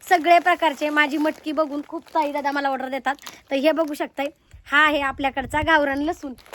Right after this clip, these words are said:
तर इकडे बघू शकताय अशी पॅकिंग करून ठेवलेली आहे आणि आता थोड्या वेळात वेळ काढून मी व्हिडिओ बनवलाय. ज्यांना माझे जे जुने सबस्क्रायबर आहेत ते म्हणत असतील, "पूनम ताईचा व्हिडिओच अजिबात यायला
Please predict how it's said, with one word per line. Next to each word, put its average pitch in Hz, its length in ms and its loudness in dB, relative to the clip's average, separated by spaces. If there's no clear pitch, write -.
तर 269 40 -8
इकडे 285 260 -4
बघू 320 180 -2
शकताय 277 300 -6
अशी 262 200 -4
पॅकिंग 311 360 -4
करून 339 240 0
ठेवलेली 294 340 -4
आहे 294 220 0
आणि 277 260 2
आता 320 340 4
थोड्या 302 460 4
वेळात 311 340 6
वेळ 320 160 4
काढून 311 320 4
मी 339 100 0
व्हिडिओ 302 280 2
बनवलाय. 277 360 -2
ज्यांना 294 380 2
माझे 277 300 0
जे 302 180 0
जुने 277 520 -4
सबस्क्रायबर 320 600 -2
आहेत 311 220 -2
ते 302 80 4
म्हणत 320 280 0
असतील, 320 240 -2
"पूनम 302 360 -2
ताईचा 320 280 0
व्हिडिओच 311 380 4
अजिबात 294 420 0
यायला 285 240 0